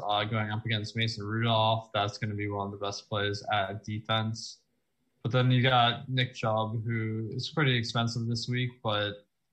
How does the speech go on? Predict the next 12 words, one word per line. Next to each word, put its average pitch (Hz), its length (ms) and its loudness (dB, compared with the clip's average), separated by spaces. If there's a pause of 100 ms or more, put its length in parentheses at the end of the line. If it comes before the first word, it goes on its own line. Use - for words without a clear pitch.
(100)
this 113 240 -4
is 113 160 -2
screaming 113 460 0
a 107 40 0
spot 104 520 0
where, 104 500 -2 (420)
I 123 40 -4
mean, 120 380 0 (100)
uh, 107 540 2 (240)
they're 120 160 -2
big 117 260 2
favorites, 113 920 0